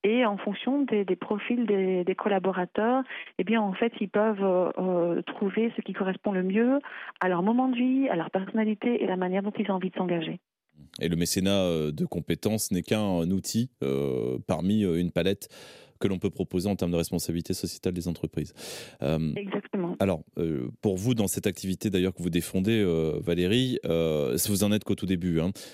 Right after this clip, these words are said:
Speaker 2: mais, euh, par rapport, euh, à votre prospection avec les entreprises, euh, bah, ici dans le Royaume, euh, qu'est-ce que vous avez comme retour ? On, on, on y croit au mécénat de compétences ou alors, euh, ça,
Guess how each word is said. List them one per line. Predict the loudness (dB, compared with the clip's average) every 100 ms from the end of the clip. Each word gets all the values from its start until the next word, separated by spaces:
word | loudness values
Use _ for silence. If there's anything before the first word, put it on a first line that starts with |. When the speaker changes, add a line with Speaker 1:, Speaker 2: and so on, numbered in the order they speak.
| -6
Speaker 2:
mais, | 0 2 2 0
euh, | 2 2 0 0
par | 0
rapport, | 0 0 0 2 2
euh, | 4 4
à | 2
votre | 0 0
prospection | -2 -2 -2 -6 -2 0 0
avec | 0 -2
les | -2
entreprises, | -2 -2 -6 0 2 2 2
euh, | 0
bah, | 0 -2 -2
ici | -4 -4 -2
dans | 0
le |
Royaume, | 2 0 0 0
euh, | 2 2 0
qu'est-ce | -2 0
que | 2
vous | 2
avez | 0
comme | 0 0
retour ? | 0 2 0
On, | 2 0 0 -2
on, | -2 -2 0
on | 2
y | 0
croit | 2 2
au | 4 4
mécénat | 2 0 0 0
de |
compétences | 0 0 0 0 0 0
ou | 2
alors, | 2 2
euh, | 2 4 4 2 0
ça, | -2 -6